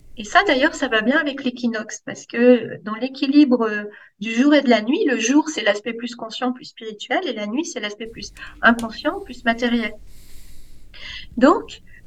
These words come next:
euh, enfin, ou le soleil et la lune, si vous voulez. Enfin bon. Et, euh, et donc, euh, le réalisme, c'est le fait de tenir compte de la dimension spirituelle intérieure, de, de, de nos aspirations,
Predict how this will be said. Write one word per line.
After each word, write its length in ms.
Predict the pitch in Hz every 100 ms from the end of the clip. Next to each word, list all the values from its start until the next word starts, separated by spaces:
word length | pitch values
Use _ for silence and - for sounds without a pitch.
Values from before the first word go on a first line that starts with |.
| -
euh, 220 | 196 202 208
enfin, 220 | 208 202
ou 60 | 233
le 80 | 233
soleil 400 | - 254 277 277
et 60 |
la 120 | 254 254
lune, 240 | 233 233
si 180 | 233 202
vous 120 | 196
voulez. 200 | 190 190
Enfin 180 | - 233
bon. 200 | 175 - _ _ _ _ _ _ - - - -
Et, 340 | 247 269 - -
euh, 520 | 208 208 196 196 160 - - _ -
et 100 | 226
donc, 240 | 277 381 370 262
euh, 840 | 233 226 220 220 226 220 - 190
le 200 | - 233
réalisme, 460 | 240 247 226 381 -
c'est 160 | - 254
le 100 | 247
fait 180 | 285 277
de 120 | 226
tenir 400 | 220 320 330 311
compte 260 | 349 330 277
de 60 |
la 120 | 240
dimension 440 | 226 226 226 - 233
spirituelle 680 | - - 220 - - 254 381
intérieure, 600 | 240 233 202 190 190 285 -
de, 260 | 233 208 202
de, 220 | 190 220
de 140 | 202
nos 220 | 226 220 220
aspirations, 680 | 208 - 202 196 - 240